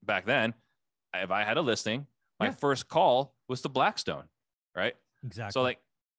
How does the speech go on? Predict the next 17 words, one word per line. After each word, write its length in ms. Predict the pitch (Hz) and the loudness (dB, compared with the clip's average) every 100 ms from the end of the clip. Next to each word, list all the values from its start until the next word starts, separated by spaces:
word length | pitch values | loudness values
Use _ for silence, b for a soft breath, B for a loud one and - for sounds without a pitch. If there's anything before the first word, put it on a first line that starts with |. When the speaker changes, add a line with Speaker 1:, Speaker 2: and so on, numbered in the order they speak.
| _ - | _ -4
Speaker 1:
I 200 | 117 147 | -2 0
got 480 | 151 123 123 143 - | 0 0 2 2 -2
to 420 | - 113 98 92 - | -8 -6 -4 -8 -12
cut 200 | - 120 | -4 -4
my 200 | 117 101 90 | -2 -6 -6
teeth 440 | - 117 92 - - _ _ - | -6 -4 -4 -10 -20 _ _ -12
in 140 | 90 | -6
that 180 | 92 90 | -4 -4
market, 460 | 90 92 - 73 - _ _ _ - | -4 -6 -6 -12 -12 _ _ _ -18
Speaker 2:
Mm-hmm. 140 | 104 | -10
Speaker 1:
and 180 | 98 90 - | -8 -8 -6
I 180 | 92 101 | -4 -2
am 320 | 95 82 80 _ _ _ _ _ _ _ _ _ - | -2 -6 -10 _ _ _ _ _ _ _ _ _ -18
ecstatic 880 | 78 - - - - 117 117 82 - _ _ _ _ _ _ _ | -14 -8 -8 -6 0 2 2 0 -8 _ _ _ _ _ _ _
about 220 | 85 82 | -10 -8
this 100 | 82 | -6
opportunity. 480 | 80 73 - 78 67 | -8 -10 -12 -18 -18